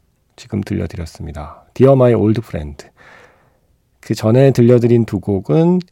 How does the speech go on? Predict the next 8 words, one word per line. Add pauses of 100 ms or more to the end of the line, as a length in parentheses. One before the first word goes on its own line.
(100)
강인수 (300)
씨의
신청곡이었습니다.
영화
사랑니
스코어
중에
고백이었고요.